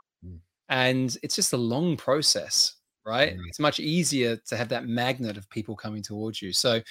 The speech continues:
Speaker 2: I say to people, you know, it's changed my life, right? It really has, from where I was doing the private equity stuff. I wasn't known to anybody before. And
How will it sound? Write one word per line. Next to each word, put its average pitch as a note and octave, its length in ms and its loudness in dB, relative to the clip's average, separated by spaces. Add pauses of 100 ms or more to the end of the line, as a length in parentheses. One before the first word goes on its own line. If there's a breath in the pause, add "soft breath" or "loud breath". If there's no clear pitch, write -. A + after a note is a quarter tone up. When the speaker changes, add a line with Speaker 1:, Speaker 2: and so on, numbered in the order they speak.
(480 loud breath)
Speaker 2:
I D#3+ 80 10
say G#3+ 180 8
to D#3+ 60 8
people, C3+ 420 2 (360)
you C#3 80 -4
know, C#3 80 0
it's B2+ 160 -2
changed D#3 240 4
my A2 100 2
life, A2+ 320 2
right? G2+ 180 -2
It - 60 -10
really A#2 160 -2
has, G2 460 0 (160)
from A2 120 -4
where G#2+ 140 2
I G#2 80 0
was G#2 120 -6
doing A2 160 -2
the G#2 60 -4
private G#2+ 300 0
equity G#2+ 220 -4
stuff. G2+ 200 -4
I B2+ 80 8
wasn't A#2+ 300 2
known G#2+ 220 -2
to A2 120 -4
anybody A#2 320 0
before. A2 440 -2
And G#2+ 100 -6